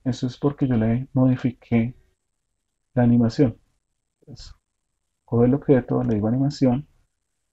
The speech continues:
y le digo que aparecer, y por eso es que me está diciendo que en cuatro segundos. Voy a dejarlo en cero, no, simplemente la explicación, sea más perdurable. Listo. Voy a una tercera sección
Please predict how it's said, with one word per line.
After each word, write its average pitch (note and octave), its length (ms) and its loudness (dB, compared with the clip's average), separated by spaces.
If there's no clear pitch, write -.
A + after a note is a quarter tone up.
y A#2 80 -2
le G#2+ 100 0
digo G2 120 2
que - 80 -6
aparecer, B2 480 0
y - 80 -6
por G2+ 180 -6
eso G#2 400 -8
es - 120 -20
que - 120 -6
me G#2 100 -2
está - 240 -6
diciendo G#2+ 300 -8
que A2+ 120 -6
en G#2+ 40 -6
cuatro G2+ 280 0
segundos. B2+ 480 -2
Voy D3+ 100 -12
a C#3 40 -6
dejarlo C3 220 0
en C3 60 -2
cero, C3 340 -2
no, A#2+ 180 -2
simplemente A#2+ 480 -4
la A#2+ 60 -2
explicación, B2 600 -4
sea A2+ 220 -6
más A2 180 -4
perdurable. A#2 680 -4
Listo. - 400 -20
Voy A#2+ 120 10
a - 20 10
una D3+ 140 8
tercera C#3 280 4
sección D3 460 -2